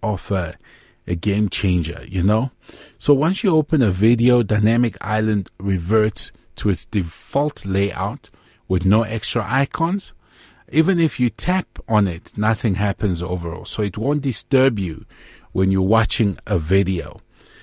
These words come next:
You know, so I, I think, I think it makes the, the iPhone fourteen Pro and the iPhone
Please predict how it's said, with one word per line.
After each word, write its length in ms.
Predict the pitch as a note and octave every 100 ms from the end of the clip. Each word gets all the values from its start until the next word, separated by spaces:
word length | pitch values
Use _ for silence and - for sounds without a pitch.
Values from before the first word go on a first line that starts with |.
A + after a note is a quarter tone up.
| - _
You 100 | G#2+
know, 120 | A2
so 460 | G#2+ - C3 C3 - C#3+
I, 80 | -
I 120 | - D#3
think, 440 | - A3 A3+ - - - -
I 120 | F3
think 340 | - A3 G3 -
it 100 | B2+
makes 520 | A#2 B2+ D3+ - - -
the, 440 | A2+ G#2+ G2 F#2+ - _ _ _ _ _ _
the 100 | G#2
iPhone 540 | E2+ B2 A#2+ A#2+ A2+ G2+
fourteen 560 | - G#2 - A2+ G2 -
Pro 500 | - G#2+ E2+ F2+ B2+ _ _ _ _
and 200 | F2 G2+
the 60 | G2
iPhone 680 | G#2+ A2 G#2+ G#2 G2 F#2